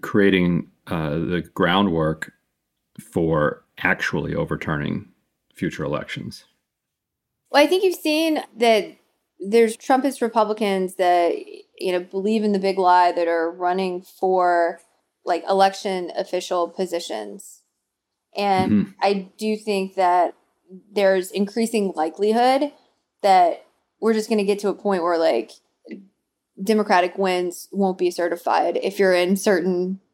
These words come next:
Speaker 1: Right.
Speaker 2: jurisdictions.
Speaker 1: Right. And Marjorie Taylor Greene was at,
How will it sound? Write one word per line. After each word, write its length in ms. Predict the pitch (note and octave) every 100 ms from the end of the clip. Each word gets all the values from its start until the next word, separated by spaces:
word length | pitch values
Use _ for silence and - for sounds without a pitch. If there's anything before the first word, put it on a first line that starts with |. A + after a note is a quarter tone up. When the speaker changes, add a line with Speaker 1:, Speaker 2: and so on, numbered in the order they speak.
| _
Speaker 1:
Right. 240 | E3 - G3
Speaker 2:
jurisdictions. 760 | G3+ F3+ - E3+ - - D#3+
Speaker 1:
Right. 260 | D3+ G#3+ G3+ _ _ _ - - - - -
And 160 | B2 B2+
Marjorie 300 | E3+ G#3 G3
Taylor 220 | - C3
Greene 220 | A#2 A#2
was 160 | F#2+
at, 100 | F#2